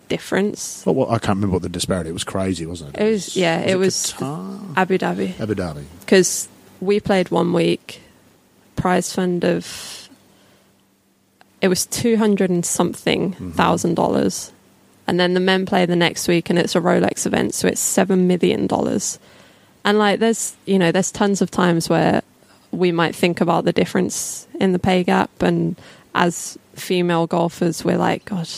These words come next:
Speaker 1: you know, this is how much they're playing for this week. That's crazy." But that one in particular
Speaker 2: So forty times nearly?
Speaker 1: Yeah,
Speaker 2: Almost
Speaker 1: that
Speaker 2: forty times as much.
Speaker 1: that just made me feel a little bit sick because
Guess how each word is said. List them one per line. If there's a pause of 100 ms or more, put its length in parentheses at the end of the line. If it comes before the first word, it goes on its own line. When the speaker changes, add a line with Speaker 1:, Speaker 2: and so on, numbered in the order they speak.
(160)
Speaker 1:
you
know, (460)
this
is
how
much
they're
playing
for
this
week.
That's
crazy." (1000)
But
that (220)
one
in
particular
Speaker 2:
So
forty
times
nearly?
Speaker 1:
Yeah,
Speaker 2:
Almost
Speaker 1:
that
Speaker 2:
forty
times
as
much.
Speaker 1:
that
just
made
me
feel
a
little
bit
sick
because